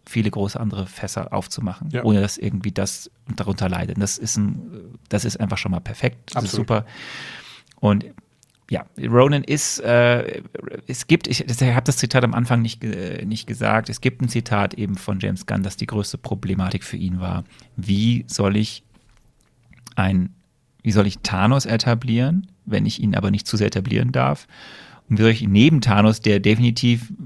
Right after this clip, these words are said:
Speaker 1: was in diesem Film schon klar wird, der Ober-, Ober-, Oberbösewicht ist, auch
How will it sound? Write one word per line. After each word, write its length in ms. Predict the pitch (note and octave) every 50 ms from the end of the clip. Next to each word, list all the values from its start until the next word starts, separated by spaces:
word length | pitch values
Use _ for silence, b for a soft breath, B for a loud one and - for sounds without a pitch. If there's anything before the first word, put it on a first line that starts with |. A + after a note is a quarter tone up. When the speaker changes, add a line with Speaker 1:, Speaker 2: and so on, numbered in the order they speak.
| - - - _ _ - -
Speaker 1:
was 260 | G#2+ A2 A2 - -
in 80 | A2+
diesem 200 | G#2 G2+ G#2+ G2+
Film 180 | - - A#2 A#2+
schon 100 | A#2 A2
klar 160 | - A2 G#2+
wird, 160 | G#2+ G#2 -
der 140 | - A2+ -
Ober-, 240 | A2+ A#2 B2 A#2 -
Ober-, 220 | G#3+ G3 - -
Oberbösewicht 680 | G2+ A#2 C3+ C3 G#2+ G#2 G2+ G2 F2+ A#2 F#2 - - -
ist, 220 | C3+ B2+ - -
auch 140 | G#2 G#2+ -